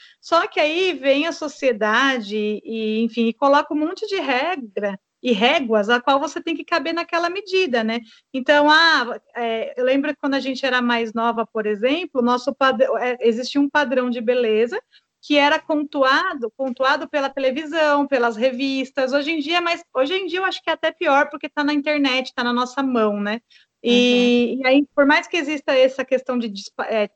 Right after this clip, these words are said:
Speaker 1: sair do padrão, é, às vezes eu olho o Instagram, por exemplo, com esse monte de filtro que tira a espinha, que tira a marca, que põe cílio, que põe maquiagem,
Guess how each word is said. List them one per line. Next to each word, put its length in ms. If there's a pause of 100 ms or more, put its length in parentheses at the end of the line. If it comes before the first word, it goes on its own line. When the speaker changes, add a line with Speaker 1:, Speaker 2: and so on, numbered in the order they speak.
Speaker 1:
sair 400
do 100
padrão, 680 (400)
é, 580
às 140
vezes 180
eu 120
olho 240
o 20
Instagram, 480
por 160
exemplo, 280
com 80
esse 140
monte 260
de 120
filtro 440
que 140
tira 280
a 20
espinha, 420
que 80
tira 240
a 40
marca, 340
que 120
põe 240
cílio, 360
que 120
põe 160
maquiagem, 640